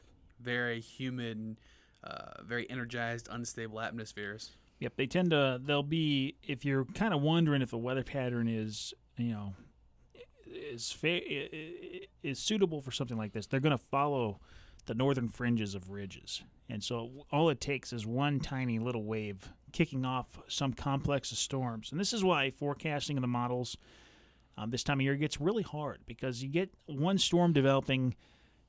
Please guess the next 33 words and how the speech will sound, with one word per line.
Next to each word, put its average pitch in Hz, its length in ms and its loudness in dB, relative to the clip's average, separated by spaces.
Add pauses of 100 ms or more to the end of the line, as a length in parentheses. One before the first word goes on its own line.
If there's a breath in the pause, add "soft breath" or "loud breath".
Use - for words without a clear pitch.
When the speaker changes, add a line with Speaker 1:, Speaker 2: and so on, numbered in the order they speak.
(140)
Speaker 2:
in 120 140 -2
South 151 320 0
Dakota. 120 520 -2 (880)
However 208 420 6
that 202 160 2
storm 185 300 4
behaves 131 840 2 (180)
will 156 220 2
then 151 200 4
trigger, 147 640 4 (920)
could, 151 180 2 (140)
could 190 220 6
trigger 127 500 4
a, 120 100 -4 (460)
a - 100 -6
significant 156 840 6
Speaker 1:
Could 160 200 0
or 160 80 4
could 147 180 2
not, 147 260 0
too. 165 260 2
Speaker 2:
Yeah, 139 220 2
it 175 160 2
could 208 260 6
easily 202 340 6
just 160 200 2
fizzle 139 340 2
out, 196 260 -4
Speaker 1:
Mm-hmm. 131 480 -2 (220 loud breath)
Speaker 2:
which 143 160 0
I 147 60 4
think 208 220 0
was 156 320 6